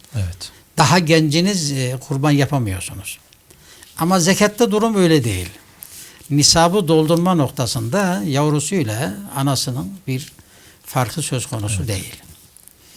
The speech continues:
Speaker 2: Bir de araziden elde edilen mahsulatın durumu biraz farklı. Ee, özellikle bizim cemaatimiz Kahire ekseriyesi olduğu için, Hanefi olduğu için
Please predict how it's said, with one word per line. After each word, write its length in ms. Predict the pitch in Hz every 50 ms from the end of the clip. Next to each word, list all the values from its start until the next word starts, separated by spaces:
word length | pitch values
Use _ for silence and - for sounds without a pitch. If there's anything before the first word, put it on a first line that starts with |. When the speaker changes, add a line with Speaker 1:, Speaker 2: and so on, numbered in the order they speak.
| - - - - - - - - - - - - _ _ _ _ _ -
Speaker 2:
Bir 260 | 156 214 262 247 202
de 200 | 202 196 214 -
araziden 760 | - 160 165 170 185 185 190 170 175 208 202 185 226 233 226
elde 440 | - - 180 180 175 165 202 196 180
edilen 320 | 156 160 160 156 151 135
mahsulatın 1000 | 127 123 135 139 - - - 160 160 151 156 156 156 151 151 175 180 160 143 123
durumu 640 | 135 127 139 135 135 147 143 117 95 87 - - - - - - _ _ _ -
biraz 520 | 135 110 104 120 117 110 101 98 - -
farklı. 500 | - - 117 95 - - - 185 214 254 - _ _ _ _ _ - _ - _ _ - - _ - - - - - - - - - _ -
Ee, 240 | - 110 104 107 107 110 113 117 117 - - - - - - - - - - _ _ - - - - - - -
özellikle 680 | 151 151 170 170 170 185 185 - - 156 139 127 127 131 131 127
bizim 320 | 135 139 160 156 147 135
cemaatimiz 640 | 127 139 135 139 139 135 131 - 143 139 139 139 127
Kahire 340 | - - 120 113 117 123 127
ekseriyesi 680 | 117 107 - - 110 - - 120 117 110 - - - 123
olduğu 240 | 120 120 120 190
için, 320 | 190 160 - - 107 104 - _ _ _ _ _ _ _ _ _ _ _ _ _ _ - - - - - - - - - - - - - - - -
Hanefi 420 | 147 135 139 139 - - 151 143
olduğu 260 | 135 135 127 131 180
için 340 | 175 143 - - 107 98 101